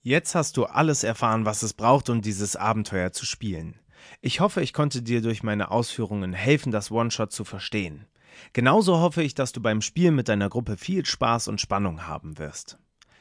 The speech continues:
Für die Hintergrundmusik empfehle ich einfach bei deiner Lieblingsmusikplattform zwanziger Jahre Musik einzugeben und diese im Hintergrund laufen zu lassen. Für den Showdown, wenn es richtig gruselig wird, würde ich aber auf jeden Fall Cthulhu-Musik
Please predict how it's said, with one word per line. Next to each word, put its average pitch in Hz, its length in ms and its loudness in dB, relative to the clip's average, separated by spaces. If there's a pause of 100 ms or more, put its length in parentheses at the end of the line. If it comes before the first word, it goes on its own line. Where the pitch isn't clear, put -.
Für 131 160 -2
die 113 100 0
Hintergrundmusik 151 840 0
empfehle 151 400 0
ich 139 240 -2
einfach 175 320 -2
bei 135 160 2
deiner 117 280 2
Lieblingsmusikplattform 117 1400 -2
zwanziger 107 440 -2
Jahre 135 320 2
Musik 123 320 -2
einzugeben 113 680 -2 (220)
und 123 200 -2
diese 107 200 -2
im 98 100 -2
Hintergrund 98 500 -4
laufen 87 340 -2
zu - 140 -12
lassen. - 460 -10 (520)
Für - 140 -2
den 107 180 2
Showdown, 175 960 2
wenn 98 160 -4
es - 320 -12
richtig 113 440 -8
gruselig 123 460 2
wird, 127 240 2 (240)
würde 175 200 4
ich 147 160 -2
aber 120 220 2
auf 107 180 -2
jeden 113 360 2
Fall 98 240 -2
Cthulhu-Musik 110 960 -2